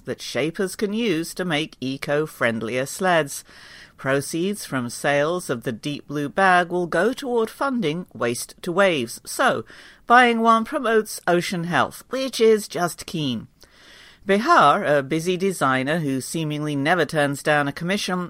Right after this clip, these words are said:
is a surfer, and his love of ocean sports informs the design of the Deep Blue. The defining visual characteristic is the diagonal swoop of blue material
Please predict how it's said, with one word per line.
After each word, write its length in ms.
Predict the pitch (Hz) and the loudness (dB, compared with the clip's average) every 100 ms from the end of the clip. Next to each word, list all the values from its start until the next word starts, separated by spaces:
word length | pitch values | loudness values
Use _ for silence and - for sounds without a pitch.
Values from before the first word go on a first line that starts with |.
| - | -2
is 260 | 233 240 | 0 2
a 120 | 233 226 | 0 -4
surfer, 580 | - 165 139 131 113 - | 0 0 0 -2 -6 -8
and 180 | - 127 | -12 -8
his 260 | 143 165 143 | -4 -4 -2
love 320 | 127 147 151 | 4 4 6
of 200 | 143 123 139 | 2 0 0
ocean 420 | 151 151 151 143 | 0 0 -6 -8
sports 540 | - 214 190 180 - | -8 -2 0 0 -2
informs 600 | 190 185 - 165 196 226 | -6 -6 -4 -2 -2 -4
the 140 | - 226 | -2 -2
design 520 | 247 185 123 127 135 | -2 -2 -2 -2 -4
of 120 | 135 | -6
the 80 | 160 | -8
Deep 360 | 135 120 - - | -6 -8 -8 -2
Blue. 380 | 160 151 131 - _ - - - - - | 2 2 2 -6 _ -20 -20 -20 -20 -4
The 100 | 220 | 0
defining 580 | 214 220 277 381 392 339 | 2 0 -2 -2 -2 -2
visual 380 | 190 185 202 185 | 0 0 0 -2
characteristic 1000 | - 180 165 - 190 202 - 135 135 156 | 0 2 2 0 0 0 -2 -4 -4 -4
is 160 | 139 | -6
the 160 | - 139 | -2 -4
diagonal 800 | - 143 139 170 202 220 220 226 | -2 -2 0 0 2 2 0 -2
swoop 540 | - - 170 185 - | -6 -4 0 0 0
of 200 | 180 175 | -4 -4
blue 320 | - 135 165 175 | -6 -2 0 0
material 680 | 170 - 170 160 151 147 | -4 -2 -2 0 0 0